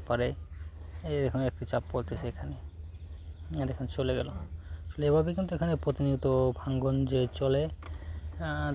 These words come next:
তার যে ক্ষতি হচ্ছে, সেগুলো কিন্তু পোষাবার মতো, উম, তাই এখন আর এখানকার মানুষের, আহ, কোনো রকমভাবে অবস্থা নেই।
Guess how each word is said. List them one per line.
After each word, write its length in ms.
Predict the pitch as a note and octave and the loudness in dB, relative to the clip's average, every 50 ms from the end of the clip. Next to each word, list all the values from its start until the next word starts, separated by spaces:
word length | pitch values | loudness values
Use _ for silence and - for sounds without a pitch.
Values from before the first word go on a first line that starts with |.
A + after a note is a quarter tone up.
| - | 2
তার 160 | - D3 D3 | 2 2 4
যে 120 | D3 D3+ D3 | 4 2 2
ক্ষতি 580 | - - D3 C#3 - D#3 D3+ D3+ D3 C#3+ C#3 | 2 2 0 2 4 4 6 6 6 6 6
হচ্ছে, 500 | B2+ B2 B2 - - - D#3 D#3 D3+ D3+ | 6 4 2 0 0 2 4 4 4 4
সেগুলো 320 | C3+ - C#3+ C3+ C#3 C#3 C#3 | 4 4 4 4 6 6 6
কিন্তু 220 | C#3 C#3+ C3+ C3+ | 4 4 2 2
পোষাবার 440 | - - B2 - - C3+ C#3 C#3 C#3 | 0 0 0 4 4 6 6 6 6
মতো, 260 | C#3+ C#3 C3+ - C#3+ C#3 C#3 C3+ C#3 C#3 C3+ C3+ C3 - - - - - - - - - - - - - | 6 4 4 4 4 6 6 8 8 8 6 6 4 0 -6 -8 -10 -10 -10 -10 -12 -10 -10 -10 -8 -4
উম, 160 | E3 D#3+ D3+ | -2 -2 0
তাই 300 | C#3 D3 C#3+ C#3 C#3 C3+ | 4 6 8 10 10 10
এখন 240 | C3+ - - C3+ C#3 | 10 8 6 2 4
আর 100 | C#3 C3+ | 4 4
এখানকার 320 | C3+ - C3+ C3 C3 C#3+ | 4 2 0 0 0 2
মানুষের, 380 | C#3 C#3 C3 C3 B2+ - C#3 C3 | 2 4 2 2 2 2 0 -2
আহ, 500 | - - - D3+ C3+ C3 C3 C3 B2+ C3+ C3+ - | -2 -2 -2 2 4 6 6 8 6 6 4 2
কোনো 200 | - C#3+ C3 C3 | 2 4 4 6
রকমভাবে 400 | B2+ B2+ - C3 C#3 C3+ C3+ C3+ | 6 4 4 2 2 4 4 6
অবস্থা 420 | C#3 C#3 C3 B2 - - - - B2+ | 6 6 4 4 2 0 -2 0 2
নেই। 240 | B2+ C3 C3 D3+ | 4 4 4 2